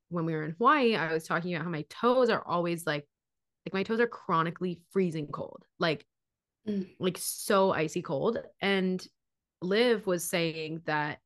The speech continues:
Speaker 1: it helped, she added running and cardio back into her life, and it helped a lot.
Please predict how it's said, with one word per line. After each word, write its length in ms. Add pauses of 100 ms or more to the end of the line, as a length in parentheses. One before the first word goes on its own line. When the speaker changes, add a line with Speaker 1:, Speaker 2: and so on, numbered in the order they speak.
Speaker 1:
it 140
helped, 360 (160)
she 240
added 220
running 480
and 160
cardio 340
back 280
into 160
her 160
life, 280
and 120
it 140
helped 540
a 80
lot. 440